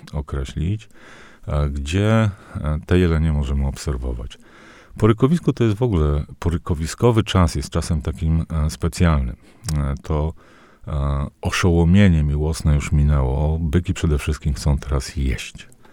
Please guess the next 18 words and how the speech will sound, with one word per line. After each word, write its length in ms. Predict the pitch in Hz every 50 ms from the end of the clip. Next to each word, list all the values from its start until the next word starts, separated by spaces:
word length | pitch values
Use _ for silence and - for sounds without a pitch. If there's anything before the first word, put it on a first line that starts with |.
| - - - - - - - - - - -
A 260 | 71 69 67 67 69
tak 160 | - 90 87 101
jak 100 | 92 78
już 200 | 73 71 - -
kiedyś 260 | - 85 78 76 -
wspominałem, 800 | - - - 73 67 65 67 76 85 98 95 80 76 71 -
one 140 | 71 69 67
w 60 | -
trasie-, 460 | - - 82 76 - - 78 73 - -
w 60 | -
czasie 280 | - 87 85 - 76
rykowiska 600 | 69 67 67 - - 69 64 71 78 - - 73 71
tracą 380 | - 71 71 69 65 - 65
około 240 | 64 - - 67 67
trzydziestu 480 | 67 - - 71 65 67 69 - - 71
procent 460 | - - 87 80 - - 64 - -
masy 280 | - 67 65 - 71 64
ciała, 420 | - - 67 65 65 67 80 90